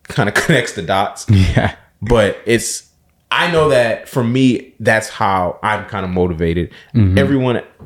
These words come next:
Speaker 1: has different motivations. We talked about it in a couple, a couple episodes ago
Speaker 2: I think so.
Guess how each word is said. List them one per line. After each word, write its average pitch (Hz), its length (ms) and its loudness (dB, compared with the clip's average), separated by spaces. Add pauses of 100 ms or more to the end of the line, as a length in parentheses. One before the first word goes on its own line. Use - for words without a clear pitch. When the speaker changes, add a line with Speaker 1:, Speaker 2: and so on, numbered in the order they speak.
Speaker 1:
has 110 260 0
different 98 300 -4
motivations. 92 480 -4
We 110 100 -2
talked 120 260 -2
about 107 200 2
it 98 80 2
in 92 80 0
a 90 60 -4
couple, 85 580 -4 (180)
a 117 60 -8
couple - 320 -2
episodes 98 380 -4
ago 82 320 -4
Speaker 2:
I - 60 -2
think 98 220 0
so. 127 120 -16